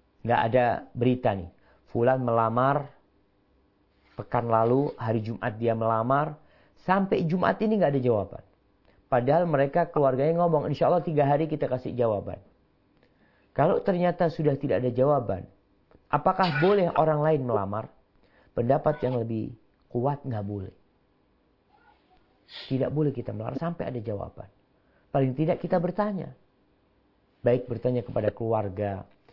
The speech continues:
si wanita, "Gimana lamarannya fulan? Diterima nggak?" Kalau mereka mengatakan, "Eh, kita masih mikir-mikir," kita nggak boleh masuk nih.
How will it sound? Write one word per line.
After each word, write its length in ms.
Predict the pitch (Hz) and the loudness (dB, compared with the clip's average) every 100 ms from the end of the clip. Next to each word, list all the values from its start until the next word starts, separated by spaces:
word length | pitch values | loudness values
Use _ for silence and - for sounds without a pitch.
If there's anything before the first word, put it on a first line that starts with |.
| _ | _
si 160 | - 107 | -8 -2
wanita, 480 | 110 151 151 147 131 - _ | 0 0 0 -2 -4 -10 _
"Gimana 500 | 131 127 143 165 156 139 | -2 0 2 2 2 0
lamarannya 640 | 131 123 127 127 127 127 | 0 -2 -2 -2 -2 -4
fulan? 560 | - 165 160 117 98 107 110 _ _ _ 113 | 0 2 2 2 -4 -12 -18 _ _ _ -8
Diterima 400 | 110 110 113 131 | -6 -6 -2 -2
nggak?" 340 | 139 104 - - - _ _ _ _ _ _ _ _ - - - | -2 -6 -8 -16 -20 _ _ _ _ _ _ _ _ -20 -20 -2
Kalau 160 | 131 | -2
mereka 240 | 131 127 131 | 0 -2 -2
mengatakan, 540 | 123 120 120 127 135 | -2 -2 -2 0 0
"Eh, 160 | 135 131 | 0 0
kita 240 | 135 143 | -2 0
masih 260 | 135 131 120 | 0 -4 -6
mikir-mikir," 680 | 117 110 120 110 110 175 165 | -8 -4 -4 -2 -2 -2 -2
kita 240 | 113 127 | -2 0
nggak 160 | 107 104 | 0 2
boleh 160 | 123 | 2
masuk 420 | 117 117 - - - | 2 -2 -4 -12 -12
nih. 100 | 92 | -20